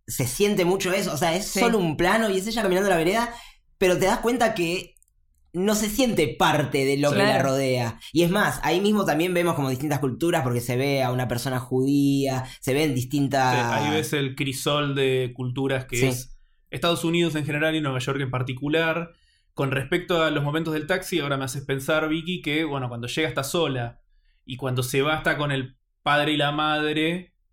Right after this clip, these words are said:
Speaker 3: En ese momento vemos a la madre llorar, que había dicho que le costaba mucho, eh,
Speaker 2: Sí, expresar,
Speaker 3: Sí. No, no es
Speaker 2: exteriorizar.
Speaker 3: que le costaba, sino que al contrario, ella intentaba no exteriorizar sus sentimientos porque no le gustaba, eh, que estén a la vista y ahí no puede evitar llorar.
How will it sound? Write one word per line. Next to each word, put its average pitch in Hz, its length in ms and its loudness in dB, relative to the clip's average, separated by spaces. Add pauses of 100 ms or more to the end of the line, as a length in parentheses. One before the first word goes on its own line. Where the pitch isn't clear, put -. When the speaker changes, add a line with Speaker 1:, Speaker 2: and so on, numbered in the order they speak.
(300)
Speaker 3:
En 127 200 -2
ese 143 200 -4
momento 143 380 -2
vemos 139 240 -2
a 131 60 -2
la 127 80 0
madre 135 260 0
llorar, 147 440 0
que 131 60 -4
había 127 200 0
dicho 127 260 -4
que 120 60 -4
le 120 80 -6
costaba 127 400 -4
mucho, 127 600 -2
eh, 110 520 -10
Speaker 2:
Sí, 190 360 -6
expresar, 180 720 -4
Speaker 3:
Sí. - 140 -2
No, 147 60 2
no 131 120 -2
es - 140 -20
Speaker 2:
exteriorizar. 208 580 -4
Speaker 3:
que 214 80 0
le 196 120 4
costaba, 202 400 0
sino 180 240 -4
que 190 100 0
al 170 100 0
contrario, 160 500 0
ella 175 380 0
intentaba 151 720 0
no 139 120 -2
exteriorizar 135 600 -2
sus 135 140 -6
sentimientos 139 460 -2
porque 139 120 -6
no 135 60 -2
le 139 80 0
gustaba, 131 680 -2
eh, 113 240 -8
que - 60 -14
estén 135 180 -8
a 139 60 -2
la 135 100 0
vista 180 640 -4 (220)
y 123 100 -10
ahí 120 140 -2
no 131 120 -4
puede 127 180 0
evitar 127 300 -2
llorar. 165 680 0